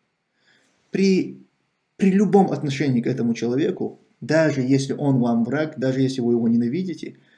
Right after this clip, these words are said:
о нём нужно говорить правду. Врага можно ненавидеть, но при этом его можно уважать.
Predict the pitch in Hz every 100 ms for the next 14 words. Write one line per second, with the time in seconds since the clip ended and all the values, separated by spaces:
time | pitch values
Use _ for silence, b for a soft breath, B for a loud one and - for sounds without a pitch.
0 | b 131 156 156 151 139 131 139 143 139
1 | 139 147 135 131 - - _ _ _ -
2 | 127 151 156 180 160 165 143 139 147 151
3 | 180 170 131 - b - 151 143 143 156
4 | 175 151 120 127 143 151 135 - - -
5 | 156 131 117 131 135 143 160 113 -